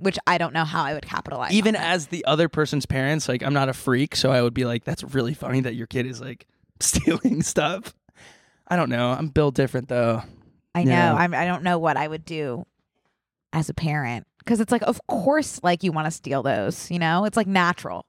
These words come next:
Speaker 2: It's a, it's a horrific memory for me that actually makes my skin crawl, 'cause I could see just everyone was uncomfortable. I think it's, I mean, now I think it's
Speaker 1: How
Speaker 2: funny.
Speaker 1: old were you?
Speaker 2: I'd, like, probably six. Like, I was a toddler.
Speaker 1: Uh, mm-mm.
Speaker 2: Not on your standards,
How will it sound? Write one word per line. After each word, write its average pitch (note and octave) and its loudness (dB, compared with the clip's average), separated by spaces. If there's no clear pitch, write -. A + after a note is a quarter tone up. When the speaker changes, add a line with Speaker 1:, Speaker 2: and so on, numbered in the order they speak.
Speaker 2:
It's D3+ -6
a, D#3+ -4
it's D#3 2
a C#3+ 4
horrific C#3 2
memory C3 2
for C#3 -2
me C3+ 2
that B2+ 0
actually B2+ -2
makes A#2+ -2
my A#2+ -4
skin A#2 -4
crawl, B2 2
'cause - -10
I C3 -2
could B2 -10
see - -4
just B2 -10
everyone A#2 2
was A2 4
uncomfortable. C3 2
I D3 2
think C#3 -6
it's, - -16
I C3+ -8
mean, C3 -2
now B2+ 2
I B2+ 6
think A#2+ 2
it's - -2
Speaker 1:
How G#3+ 2
Speaker 2:
funny. F#3+ 4
Speaker 1:
old G#3 4
were E3+ 0
you? E3+ -4
Speaker 2:
I'd, G3+ 4
like, E3+ 0
probably E3 0
six. - -2
Like, C#3 -6
I E3 2
was C#3+ 4
a C3 0
toddler. A#2 -2
Speaker 1:
Uh, F3+ 0
mm-mm. E3+ -6
Speaker 2:
Not F#3 4
on D#3+ 4
your F#3 4
standards, E3 0